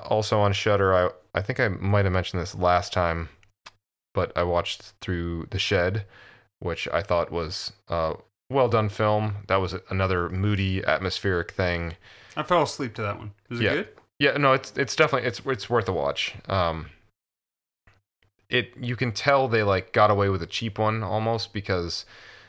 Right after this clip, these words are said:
Speaker 1: the, the main actor in it, like, he,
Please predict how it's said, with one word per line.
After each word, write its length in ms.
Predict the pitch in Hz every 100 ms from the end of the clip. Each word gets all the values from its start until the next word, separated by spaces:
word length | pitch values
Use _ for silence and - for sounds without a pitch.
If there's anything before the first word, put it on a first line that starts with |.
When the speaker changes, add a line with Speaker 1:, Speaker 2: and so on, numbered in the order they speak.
| _ _
Speaker 1:
the, 200 | 101 104 -
the 120 | - 95
main 260 | 98 95
actor 380 | 90 92 101 113
in 200 | 113 123
it, 220 | 123 - _
like, 180 | 92 85
he, 340 | - 98 92